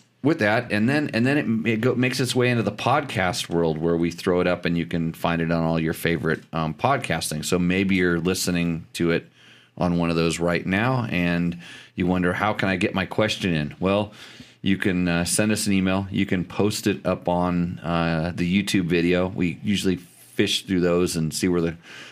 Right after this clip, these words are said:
comments are coming through. Or you can be here live with us in the chat room, like a lot of our, uh, people are. George, all your fan club must have joined into the chat room. It's looking a little busy in there.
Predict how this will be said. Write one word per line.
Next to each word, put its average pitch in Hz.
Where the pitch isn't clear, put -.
comments 101
are 98
coming 98
through. 101
Or 98
you 110
can 107
be 104
here 101
live 101
with 98
us 95
in 98
the 90
chat -
room, 113
like 90
a 90
lot 92
of 87
our, 90
uh, 87
people 113
are. 98
George, 98
all 92
your 90
fan 90
club 85
must 82
have 82
joined 87
into 87
the 80
chat 85
room. 80
It's 76
looking 90
a 85
little 80
busy 82
in 78
there. 80